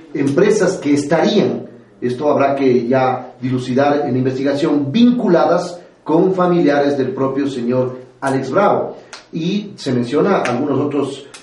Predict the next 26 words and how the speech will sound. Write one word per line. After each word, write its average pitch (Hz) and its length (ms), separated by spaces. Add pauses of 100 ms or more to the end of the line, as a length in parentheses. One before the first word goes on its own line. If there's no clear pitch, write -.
(140)
eh, 127 300
elementos 151 540
adicionales, 139 720 (720)
eh, 127 140
con 143 420
otros 170 600
exfuncionarios 147 1000 (300)
del 120 180
gobierno. 127 600 (420)
Eh, 131 60
bienvenido, 185 880
doctor. 214 480 (180)
¿Qué 185 140
nos 190 140
puede 175 220
comentar? 156 480
Se 165 220
pide 220 640
que 165 120
se 151 120
amplíe 156 280
la 185 80
investigación 175 680
a 147 120
quince 240 440
funcionarios 147 720